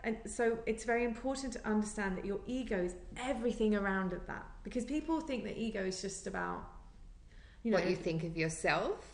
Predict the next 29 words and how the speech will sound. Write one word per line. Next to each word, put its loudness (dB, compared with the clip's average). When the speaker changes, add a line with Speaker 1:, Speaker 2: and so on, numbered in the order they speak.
Speaker 1:
Yeah, 12
what 8
you 12
think 10
of 12
yourself, 10
like, 8
how 12
you 6
look 8
or 2
whatever 0
it 4
Speaker 2:
No, 6
Speaker 1:
is. 4
Speaker 2:
it's 0
about -2
fear, 4
isn't -4
it? -6
Like, 0
Speaker 1:
Well, -2
the -2
Speaker 2:
coming 4
Speaker 1:
ego 10
is 2
everything 0
outside 0
of 0